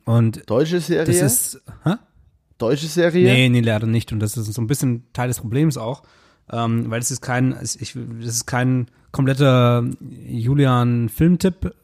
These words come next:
Speaker 1: äh, Serientipp, sondern ich, am Anfang fand ich's ziemlich geil. Es geht letztendlich um so ein paar Leute, die in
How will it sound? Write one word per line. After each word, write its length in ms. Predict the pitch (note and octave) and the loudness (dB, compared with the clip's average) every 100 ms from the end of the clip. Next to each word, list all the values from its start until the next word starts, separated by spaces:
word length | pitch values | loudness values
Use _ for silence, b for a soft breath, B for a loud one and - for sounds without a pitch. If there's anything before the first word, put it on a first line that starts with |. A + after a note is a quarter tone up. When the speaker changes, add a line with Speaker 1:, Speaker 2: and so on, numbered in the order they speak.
| - | -4
Speaker 1:
äh, 240 | C3 B2 | 0 0
Serientipp, 460 | A#2 D3+ D#3+ D#3+ E3+ b b b b b _ | 0 2 2 0 -8 b b b b b _
sondern 680 | C3 A#2+ B2 B2+ B2+ B2 B2+ - | -6 0 4 4 4 4 0 -4
ich, 220 | B2 - | -12 -8
am 160 | C3 | -4
Anfang 220 | D3 G3 D#3+ | 2 2 4
fand 120 | D#3 | 2
ich's 120 | - | 2
ziemlich 240 | E3 C3+ | 0 0
geil. 200 | - D#3+ | 0 -2
Es 100 | F#3+ | -2
geht 160 | - D3+ | 0 0
letztendlich 440 | C#3+ - C#3+ C3 | 0 0 -2 -2
um 140 | D3+ B2+ | -2 0
so 100 | B2+ | 0
ein 220 | B2 A#2+ b b b - | 0 -2 b b b -2
paar 180 | A#2+ | 0
Leute, 500 | B2+ C#3+ D#3 D#3 D3+ | 4 4 2 2 2
die 420 | C#3 - C3 C3 C3+ | 2 -2 0 0 -2
in 500 | - B2 B2 A#2+ | -4 -2 0 -2